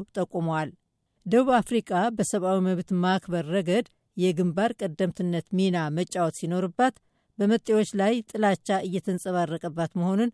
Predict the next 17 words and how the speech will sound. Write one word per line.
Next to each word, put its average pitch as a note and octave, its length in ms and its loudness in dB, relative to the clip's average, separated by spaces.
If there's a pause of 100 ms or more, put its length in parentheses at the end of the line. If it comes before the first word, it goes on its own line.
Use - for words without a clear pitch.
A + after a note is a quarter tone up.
(140)
አስገንዝበዋል። D#3+ 680 -2 (720)
በዚህ F3 300 0
ላይ F#3 200 2
የመሪነት E3+ 640 0
ብቃት F3 520 -2
ለማሳየት E3 680 -2
አለመቻሏ E3+ 640 -2 (400)
ያሳስባል A3+ 640 0
ብለዋል D#3+ 380 -2 (220)
ዋኔኪ። F3 380 -2 (760)
አምነስቲ G#3+ 340 4
ኢንተርናሽናል G#3+ 760 2
በአህጉሪቱ G3 640 2
የታዩ F#3 380 2
ስኬቶችም G3+ 720 -2
እንዳሉ G#3+ 340 2 (280)
ሳይጠቅስ G3+ 540 0